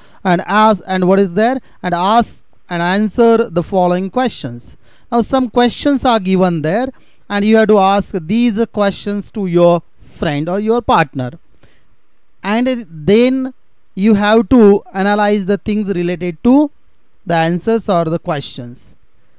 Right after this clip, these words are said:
Now, why this activity is given there? There may be s-, particular, there may be some kind of reason. Now let us discuss some, uh, let us discuss these, uh, questions. What is the first one?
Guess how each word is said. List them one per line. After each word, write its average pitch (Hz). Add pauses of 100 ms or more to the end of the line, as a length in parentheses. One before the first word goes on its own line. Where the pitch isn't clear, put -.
(320)
Now, 240
why 254
this 254
activity 240
is 220
given 208
there? 226 (420)
There 196
may 202
be 202
s-, -
particular, 185
there 180
may 190
be 185
some 175
kind 170
of 165
reason. 156 (340)
Now 254
let 233
us 233
discuss 202
some, 185 (100)
uh, 165
let 170
us 196
discuss 180
these, 151
uh, 151
questions. 220 (320)
What 233
is 262
the 247
first 233
one? 240